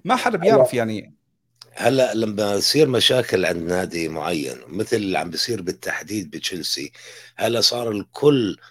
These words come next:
Speaker 2: يعني، هلا عم بنشر بقول لك: "ماذا لو اعتذر تشيلسي لتوماس توخيل؟" مش إنه تعال بدهم توخيل يرجعوا، لا، لو راحوا اعتذروا كمان لتوخيل.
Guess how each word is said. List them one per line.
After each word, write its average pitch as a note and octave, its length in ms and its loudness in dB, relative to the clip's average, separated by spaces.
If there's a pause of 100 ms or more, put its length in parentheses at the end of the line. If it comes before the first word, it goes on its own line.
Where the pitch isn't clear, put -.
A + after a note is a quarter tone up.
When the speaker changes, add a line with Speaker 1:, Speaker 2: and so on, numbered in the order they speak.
(280)
Speaker 2:
يعني، F2 200 0
هلا C3 320 2
عم A#2 180 -2
بنشر C#3+ 400 2
بقول C#3+ 260 2
لك: C3 180 0
"ماذا C#3 360 0
لو C3 200 2
اعتذر A#2+ 460 0
تشيلسي A#2+ 360 0
لتوماس A2 480 -2
توخيل؟" A2 320 -6 (240)
مش - 200 0
إنه F#3 160 6
تعال D3+ 400 2
بدهم C3 360 0
توخيل A#2+ 340 2
يرجعوا، A2 360 0
لا، D3+ 220 0 (220)
لو A2 160 4
راحوا C3+ 260 2
اعتذروا C3+ 520 2
كمان G#2+ 300 0
لتوخيل. F2+ 500 -4